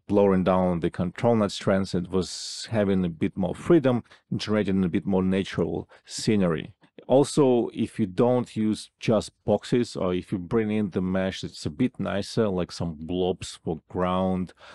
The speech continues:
Or if you bring in actual castles there into Blender, you can get a much better generation. I'm trying to show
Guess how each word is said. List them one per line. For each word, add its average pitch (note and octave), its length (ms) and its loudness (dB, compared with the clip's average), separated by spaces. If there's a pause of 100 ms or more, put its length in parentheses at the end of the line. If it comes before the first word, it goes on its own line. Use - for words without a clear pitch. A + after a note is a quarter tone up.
(160)
Or C#3 140 4
if D#3+ 100 2
you E3 80 4
bring D3 180 2
in C3+ 220 2
actual G2+ 800 0 (160)
castles F#2 600 -2
there E2+ 460 -4
into F#2 340 -6
Blender, F#2+ 520 0 (200)
you - 80 -10
can A2+ 140 -4
get G#2+ 160 2
a G#2+ 60 2
much G#2+ 280 -2
better G2 220 4
generation. F#2+ 680 -2 (100)
I'm G#2+ 280 0
trying D3 280 2
to A#2 100 0
show G#2+ 480 4